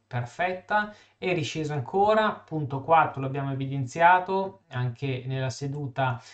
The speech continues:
ehm, di oggi, e chiude ancora su questi livelli. Anche qui abbiamo la trimestrale in arrivo.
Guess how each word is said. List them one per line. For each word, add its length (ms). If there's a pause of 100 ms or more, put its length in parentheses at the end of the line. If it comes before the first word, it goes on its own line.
(200)
ehm, 1160
di 200
oggi, 760 (320)
e 220
chiude 280
ancora 360
su 180
questi 280
livelli. 600
Anche 300
qui 480
abbiamo 580
la 200
trimestrale 480
in 100
arrivo. 560